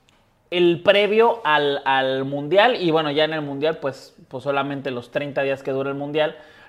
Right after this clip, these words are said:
Pero, eh, a mí me, me llamaron y me dijeron, "Güey, queremos hacer cosas contigo referente al mundial, que enseñes la ciudad, que enseñes lo que hay, lo que no hay, este, cómo va,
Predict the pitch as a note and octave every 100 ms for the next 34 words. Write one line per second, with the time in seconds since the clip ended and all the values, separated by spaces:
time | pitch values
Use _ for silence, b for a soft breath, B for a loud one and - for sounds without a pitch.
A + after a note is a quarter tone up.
0 | _ G#3 G3+ G#3 G3+ B B B _ _
1 | D#3 E3 F#3 G3 G#3+ G#3+ E3+ E3 D#3 D3+
2 | D3+ E3+ E3+ E3+ G3 - D#3 D3 C#3 D#3
3 | D#3 F#3+ F#3+ B2 - _ _ - - E3+
4 | E3+ F#3 E3+ E3+ E3+ E3+ F3 D#3+ D3 D#3+
5 | E3 D#3+ E3+ E3+ D#3 D#3 D#3 D3+ C#3+ D3
6 | D#3 D#3+ E3+ B B - E3+ F#3 G3 -
7 | D#3 D3+ - F3+ F3 E3+ D#3 E3 E3+ D#3
8 | D#3 D#3 D#3 F3+ F3 E3+ D#3+ D3+ D3 D3+
9 | D3 D#3 D#3 C#3+ - C3+ D#3+ E3+ E3 D#3+
10 | D#3 b b b C#3 C#3+ - - D3 C#3+
11 | C#3+ B2 - E3 E3+ D#3 E3+ E3+ E3+